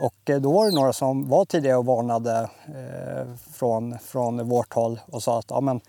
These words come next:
idag, eh, förnekar vi folkens existens, men i, eh, morgon kommer man att, eh, förneka könens existens." Och nu, tjugo år senare, så är det där vi är.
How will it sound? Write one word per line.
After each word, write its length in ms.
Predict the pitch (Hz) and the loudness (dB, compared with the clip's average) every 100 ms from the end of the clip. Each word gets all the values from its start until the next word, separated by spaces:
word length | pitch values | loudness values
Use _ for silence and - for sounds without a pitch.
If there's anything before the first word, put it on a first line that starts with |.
| - - _ | -20 -20 _
idag, 380 | 135 139 160 165 - _ | -2 4 4 2 -2 _
eh, 300 | - 151 139 | -8 -2 -2
förnekar 400 | 131 135 127 - | -2 -2 -4 -4
vi 120 | 127 120 | -4 -4
folkens 640 | 156 156 - 151 135 - | -4 -6 -4 -6 -8 -12
existens, 580 | - - 135 143 143 - | -10 -10 -6 -6 -8 -8
men 280 | 135 135 135 | -6 -4 -4
i, 300 | 131 131 131 | -4 -6 -6
eh, 200 | 127 127 _ _ _ _ - | -8 -10 _ _ _ _ 0
morgon 300 | 127 127 123 | 4 4 2
kommer 300 | 127 127 123 | -2 -2 -2
man 380 | 127 120 127 | -4 -6 -8
att, 280 | 127 117 - | -8 -10 -6
eh, 160 | 127 123 | -6 -4
förneka 680 | - 120 117 - 120 120 123 | -6 -6 -8 -8 -8 -6 -6
könens 380 | - 143 156 - | -2 -2 -2 -8
existens." 560 | 135 - - 139 - - _ _ _ _ _ _ _ - | -12 -10 -8 -8 -12 -18 _ _ _ _ _ _ _ -6
Och 120 | 147 147 | 0 4
nu, 280 | 139 131 | 4 2
tjugo 320 | 143 143 123 131 | 0 0 2 0
år 100 | 120 | 0
senare, 340 | 131 127 151 | -2 -2 -4
så 300 | - 120 123 | -4 -8 -4
är 120 | 143 120 | 0 2
det 280 | 117 117 | 2 0
där 280 | 123 120 117 | 0 2 2
vi 120 | 113 | 2
är. 240 | 139 180 | 0 0